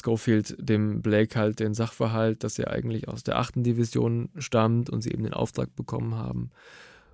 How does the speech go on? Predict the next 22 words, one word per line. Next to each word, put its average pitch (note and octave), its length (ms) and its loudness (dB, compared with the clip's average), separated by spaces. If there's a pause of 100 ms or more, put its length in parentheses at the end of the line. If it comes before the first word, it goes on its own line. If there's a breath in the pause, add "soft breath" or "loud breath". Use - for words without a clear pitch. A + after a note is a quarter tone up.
(220 loud breath)
Und - 160 -10
er G2 200 -4
eigentlich A2+ 300 -4
mit G#2+ 140 -4
seinem F#2+ 200 -4
Bruder B2 300 6
unterwegs A#2 600 2
war, A2 140 2
also A2 160 -4
mit G#2 220 -6
dem - 180 -10 (200)
Blake-Bruder. A2+ 880 0 (840 soft breath)
Und - 680 -8 (460)
ihm A#2+ 220 8
dann A2 180 4
quasi G#2+ 300 2
die G#2 120 0
Todesnachricht B2 800 2
von A#2+ 240 -2
seinem A#2 280 0
Bruder A#2+ 300 -2
überbringt. B2 640 -4